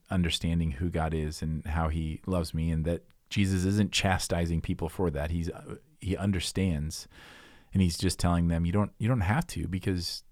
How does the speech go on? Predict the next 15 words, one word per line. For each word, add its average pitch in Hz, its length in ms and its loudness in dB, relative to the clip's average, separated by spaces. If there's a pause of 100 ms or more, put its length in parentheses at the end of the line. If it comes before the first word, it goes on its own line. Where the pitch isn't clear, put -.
you 92 140 2
have 110 340 0
a 117 40 2
good 101 200 2
father, 104 480 2
and 90 160 2
he 90 60 2
keeps 95 240 -2
giving 95 260 4
these 92 160 2
opportunities. 85 580 0
He's 82 140 -4
always 90 240 2
discipling 82 580 -4
you." 76 200 -6